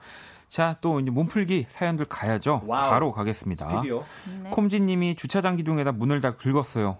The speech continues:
Speaker 1: 앞에 사람이 있어서 피해가다가 남편한테는 아직 말 못했는데 어떻게 얘기해야 하죠, 호진 씨?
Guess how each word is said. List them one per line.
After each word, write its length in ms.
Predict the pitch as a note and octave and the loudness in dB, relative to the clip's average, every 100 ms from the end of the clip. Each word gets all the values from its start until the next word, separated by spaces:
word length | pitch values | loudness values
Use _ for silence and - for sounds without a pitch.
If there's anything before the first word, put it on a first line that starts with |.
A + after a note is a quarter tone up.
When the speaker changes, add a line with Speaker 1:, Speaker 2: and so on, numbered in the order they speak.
| - | -6
Speaker 1:
앞에 200 | F#2+ A#2 | -6 -2
사람이 340 | D#3+ D#3+ D#3 | 0 0 0
있어서 280 | C3 B2 A#2+ - | -2 -4 -6 -8
피해가다가 540 | - F3 D3+ A#2 A2 | -4 -2 0 0 -2
남편한테는 680 | G#2 F#2+ C3+ A#2+ G2+ - F#2 | -2 -2 -2 -4 -4 -6 -8
아직 240 | D#2+ G2+ - | -8 -8 -2
말 140 | F#2+ | -2
못했는데 1000 | F#2 A2 - E3 C3 F#2 F2+ G#2+ G#2+ E2+ - - - - _ | -2 -4 0 2 2 0 0 0 0 -4 -8 -18 -20 -20 _
어떻게 440 | G2+ A#2 F3 F3+ A#2+ | -2 0 -2 0 0
얘기해야 520 | G#2 C3+ C3 C#3+ C3 | 0 -2 -2 -2 -2
하죠, 280 | C3+ C3+ B2+ | -2 -2 -2
호진 300 | C3+ B2+ A2+ | -2 -2 -4
씨? 260 | - E3+ | -2 -4